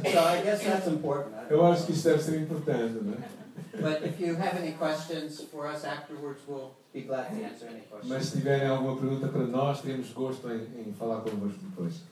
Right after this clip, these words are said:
Speaker 1: What I'd like to focus on tonight
Speaker 2: O que eu gostaria de focar convosco nesta noite
Speaker 1: is this great message at the heart of Christianity that is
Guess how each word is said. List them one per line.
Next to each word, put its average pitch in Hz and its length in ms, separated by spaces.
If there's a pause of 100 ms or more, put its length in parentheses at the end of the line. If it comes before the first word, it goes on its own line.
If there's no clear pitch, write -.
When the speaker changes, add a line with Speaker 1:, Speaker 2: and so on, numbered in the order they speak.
(120)
Speaker 1:
What 208 140
I'd 214 160
like 226 380
to 202 180
focus 202 580
on 151 300
tonight 131 560
Speaker 2:
O 135 40
que 135 100
eu 135 80
gostaria 139 420
de 131 140
focar 135 480
convosco 123 560
nesta 117 220
noite 117 360
Speaker 1:
is 190 280
this 170 280
great 208 480
message 175 840
at 156 140
the 165 140
heart 190 260
of 165 240
Christianity 165 920
that 135 220
is - 120